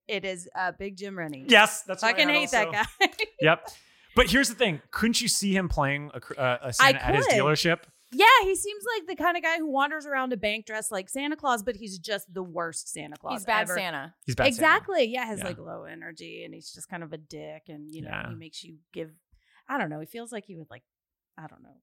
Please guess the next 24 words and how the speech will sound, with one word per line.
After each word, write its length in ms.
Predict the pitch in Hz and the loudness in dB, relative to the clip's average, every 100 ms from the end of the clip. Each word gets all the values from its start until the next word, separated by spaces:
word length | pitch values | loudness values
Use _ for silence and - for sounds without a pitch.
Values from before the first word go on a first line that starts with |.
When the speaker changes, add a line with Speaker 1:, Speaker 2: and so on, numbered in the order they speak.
| _ | _
Speaker 1:
expect 500 | - - - 165 160 | -16 -12 -10 -10 -10
weird 340 | 160 156 156 151 | -16 -18 -18 -18
things 300 | 156 151 151 - | -16 -16 -18 -18
for 100 | 147 | -10
Speaker 3:
Come 200 | 277 233 | -6 6
Speaker 1:
Christmas. 160 | 226 160 | 8 8
Speaker 3:
on 60 | |
Speaker 2:
Oh, 60 | 123 | 4
Speaker 3:
to 140 | 220 | 0
you 140 | - 214 | 0 0
at 120 | 165 | 4
the 40 | |
Speaker 2:
there 80 | 233 | 6
would 60 | 240 | 6
Speaker 3:
mall, 80 | |
Speaker 2:
be 60 | 165 | 4
Speaker 3:
you 60 | 190 | 4
know? 40 | |
Speaker 2:
sexual 480 | 190 185 170 175 151 | 6 4 4 0 0
Speaker 3:
<laughs> 0 | |
Speaker 2:
harassments 520 | 139 135 135 131 113 | 2 2 0 -4 -8
galore 480 | - 117 131 135 117 | -6 -2 2 2 2
at, 160 | 110 113 | 0 -6
uh, 220 | 113 | -8